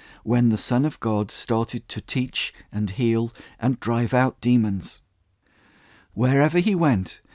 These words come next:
the power of evil was challenged, rebuked, and overcome. Binding the strong man, Jesus set the captives free. Sending out his disciples, he declared,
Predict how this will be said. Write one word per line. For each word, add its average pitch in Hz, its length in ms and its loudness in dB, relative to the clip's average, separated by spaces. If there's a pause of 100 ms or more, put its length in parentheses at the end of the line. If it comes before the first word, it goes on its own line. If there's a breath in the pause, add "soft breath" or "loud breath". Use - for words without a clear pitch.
(200 soft breath)
the 107 100 -6
power 135 440 -2
of 113 180 -2
evil 110 480 -2
was 101 220 -4
challenged, 156 680 -2 (240 loud breath)
rebuked, 123 640 0 (260 loud breath)
and 117 200 0
overcome. 107 680 -2 (1160 soft breath)
Binding 147 520 4
the 143 60 2
strong 131 460 2
man, 107 420 0 (460 soft breath)
Jesus 123 560 -2 (140)
set - 300 -6
the 127 60 -8
captives - 600 -6
free. 113 400 -6 (1160 soft breath)
Sending 131 540 2
out 139 220 2
his 135 160 -6
disciples, 139 720 -4
he 113 100 -4
declared, 107 640 -4